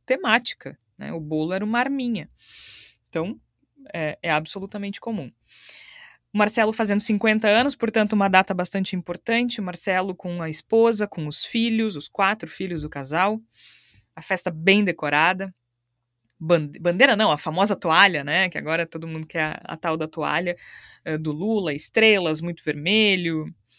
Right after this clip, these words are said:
E foi quando o policial penal federal Jorge José da Rocha Guaranho passou pelo local e viu, eh, a comemoração.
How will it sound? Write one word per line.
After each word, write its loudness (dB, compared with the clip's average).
E 0
foi 0
quando 0
o 0
policial 2
penal 0
federal 0
Jorge 0
José -2
da -2
Rocha -4
Guaranho 0
passou 2
pelo -4
local -6
e 0
viu, -4
eh, -8
a -6
comemoração. -4